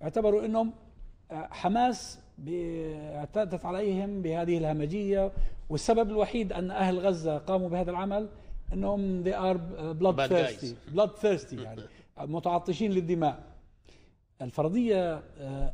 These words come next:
Speaker 1: الثانية أنه يحق لإسرائيل أن ترد على هذا الهجوم بكل ما أوتيت من قوة وبكافة الوسائل، ولو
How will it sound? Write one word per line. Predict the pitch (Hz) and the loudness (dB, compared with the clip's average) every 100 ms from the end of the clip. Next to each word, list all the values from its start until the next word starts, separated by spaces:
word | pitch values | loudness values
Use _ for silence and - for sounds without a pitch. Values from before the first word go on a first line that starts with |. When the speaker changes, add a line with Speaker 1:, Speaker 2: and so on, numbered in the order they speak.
| - | -2
Speaker 1:
الثانية | - 160 151 131 117 110 110 - - - - - - | -2 2 2 0 -4 -8 -14 -18 -18 -20 -20 -18 -10
أنه | 131 147 165 | -4 -2 0
يحق | 165 156 - 220 - - - | 0 -2 -2 -4 -6 -8 -6
لإسرائيل | 147 165 - 143 143 127 117 110 117 - - - _ _ _ - - - - - | -6 -6 -2 0 0 -2 -4 -6 -10 -14 -18 -20 _ _ _ -16 -14 -12 -6 2
أن | 156 | 2
ترد | 151 175 220 135 - - - - - | 4 4 2 0 -10 -18 -18 -16 -8
على | 131 147 | -6 -4
هذا | 147 170 147 | -2 -2 0
الهجوم | 147 151 175 185 185 185 - - - | -2 -2 0 0 0 -4 -10 -12 -8
بكل | 127 156 - 247 254 202 156 127 - 139 | -4 -2 0 2 4 4 0 -6 -8 -4
ما | 160 | -2
أوتيت | 175 208 190 170 151 | 2 2 2 0 -2
من | 170 | -2
قوة | 165 190 190 175 | -2 0 2 2
وبكافة | 170 151 156 170 151 147 | 0 -2 -4 -4 -6 -6
الوسائل، | 135 135 127 123 - - - - - - - | -4 -4 -6 -6 -8 -4 -4 -2 -6 -8 0
ولو | 180 151 | 4 4